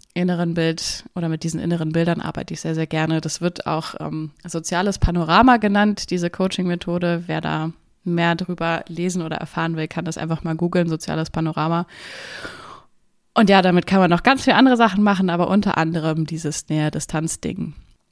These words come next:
Und auch bei Wechsel und Dauer finde ich spannend, was für eine Vorstellung habe ich denn von der Beziehung? Habe ich die Vorstellung davon, wir sind jetzt so ein bisschen Lebensabschnittspartner?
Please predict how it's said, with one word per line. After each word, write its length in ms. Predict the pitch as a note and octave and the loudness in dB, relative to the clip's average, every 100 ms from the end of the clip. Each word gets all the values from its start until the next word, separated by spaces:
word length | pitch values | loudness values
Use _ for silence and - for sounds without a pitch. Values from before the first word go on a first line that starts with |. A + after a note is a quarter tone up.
| _ - | _ -4
Und 120 | F#3+ | 2
auch 120 | G3 | 4
bei 160 | G3+ G3 | 6 4
Wechsel 300 | A#3 - F#3+ | 4 2 0
und 140 | G3+ | 2
Dauer 260 | G3 B3 B3 | 6 6 6
finde 240 | A3 G#3 | 4 2
ich 60 | G3+ | 2
spannend, 460 | - G3 G3+ G3+ - - - - | 2 4 4 0 -4 -20 -14 0
was 180 | G#3 - | 2 6
für 60 | |
eine 100 | A#3 | 4
Vorstellung 600 | - G#3+ A3+ G#3 G3 F#3 | 6 4 4 4 4 4
habe 140 | G3 G#3+ | 4 4
ich 100 | - | 2
denn 180 | F3+ | -4
von 200 | - F3 | -2 -2
der 100 | F3 | -2
Beziehung? 580 | E3 D#3+ - E3 D#3+ E3+ | -2 -4 -2 -2 0 0
Habe 180 | F#3 F#3 | 0 0
ich 60 | F3+ | -2
die 120 | F#3 | -4
Vorstellung 640 | - G3 - F#3 F3+ F3 | 0 0 2 0 0 0
davon, 420 | F3 E3+ F#3 F3 | 0 -2 0 0
wir 100 | E3+ | 0
sind 200 | F3+ F#3+ | 0 0
jetzt 160 | F#3+ F#3 | 0 -2
so 60 | F3+ | -2
ein 60 | |
bisschen 340 | F#3+ - F3+ F3 | -2 -2 -2 -2
Lebensabschnittspartner? 1300 | E3+ E3+ - - - B3+ - A3 A3+ B3+ B3+ C#4 | -2 -4 -4 -4 -2 -4 0 2 2 2 2 2